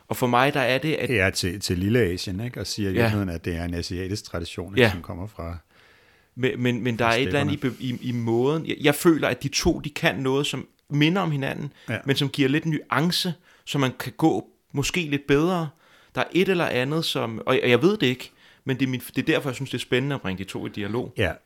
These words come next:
Speaker 2: og man kan så sige, hvis vi sk-, og jeg synes,
Speaker 1: Og når jeg
Speaker 2: det er
Speaker 1: sagde bedre, så var de gåseøjne. Det er meget vigtigt <laughs> for mig. Jeg ved ikke, hvad det betyder. Ja.
Speaker 2: Ja, jeg ved ikke engang, hvad det var, du så sagde var bedre. Hvad sagde du var bedre?
Speaker 1: Altså, at, at,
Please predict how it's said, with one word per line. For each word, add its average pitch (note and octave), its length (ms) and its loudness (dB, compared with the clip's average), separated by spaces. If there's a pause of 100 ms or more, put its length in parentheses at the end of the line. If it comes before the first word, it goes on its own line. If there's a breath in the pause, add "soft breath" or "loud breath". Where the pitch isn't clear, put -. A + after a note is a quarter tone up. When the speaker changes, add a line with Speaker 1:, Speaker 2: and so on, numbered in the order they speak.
(260)
Speaker 2:
og A2 120 4
man A2+ 100 6
kan A#2 100 2
så A#2+ 80 4
sige, A#2+ 180 4
hvis A2+ 180 2
vi A#2 40 4
sk-, - 360 -6
og G2 140 2
jeg A2 160 4
synes, G#2 140 0
Speaker 1:
Og G#2+ 60 0
når A2+ 60 4
jeg G#2+ 100 4
Speaker 2:
det A#2 60 6
er A2 40 8
Speaker 1:
sagde A#2 180 6
bedre, B2 140 8
så A#2+ 100 0
var A2 60 4
de G#2+ 60 2
gåseøjne. G#2 560 0 (140)
Det G2 60 -8
er G2+ 40 -6
meget G#2 220 2
vigtigt G#2+ 320 2
<laughs> - 40 6
for - 220 10
mig. A2+ 120 6
Jeg A2 80 8
ved A2 100 6
ikke, A2 80 4
hvad G#2 80 6
det G2+ 100 -2
betyder. A2 320 -4 (760 loud breath)
Ja. G#2 100 -2 (2000 soft breath)
Speaker 2:
Ja, G#2+ 160 -2
jeg F#2+ 120 -2
ved G#2 80 0
ikke G2 80 -2
engang, F#2+ 180 -4
hvad F2+ 100 -2
det F2+ 80 -4
var, F2 100 -2
du F2+ 80 -8
så F#2+ 280 -6
sagde F#2 240 -6
var F#2+ 80 -4
bedre. F#2+ 320 -6 (120)
Hvad C3+ 160 -12
sagde G#2+ 160 -6
du G2+ 40 -6
var G2 80 -6
bedre? G#2+ 320 -12
Speaker 1:
Altså, C3+ 200 2
at, G#2+ 200 -2
at, A#2 140 0